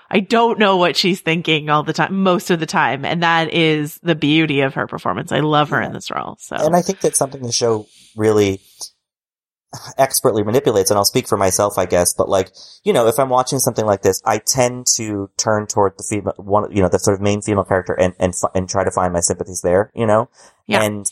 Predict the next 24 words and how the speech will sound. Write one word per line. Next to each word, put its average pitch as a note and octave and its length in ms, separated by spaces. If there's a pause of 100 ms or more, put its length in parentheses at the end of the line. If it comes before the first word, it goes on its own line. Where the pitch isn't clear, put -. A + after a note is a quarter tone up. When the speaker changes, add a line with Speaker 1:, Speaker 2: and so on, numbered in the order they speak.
(100)
Speaker 2:
and A2 140
I A2 60
think C3 140
the C3 60
show A#2 220
understands G2 580
that, A2+ 200
that A2+ 60
a G2 40
lot G#2 160
of - 80
people A2+ 200
react G2+ 380
to, G2+ 340 (200)
to, F#2+ 400 (320)
um, F#2 240
female G2 260
characters F#2 400
in F#2 140
largely F2+ 320
male-dominated F2 580
shows E2+ 240
that F2 180
way, E2+ 280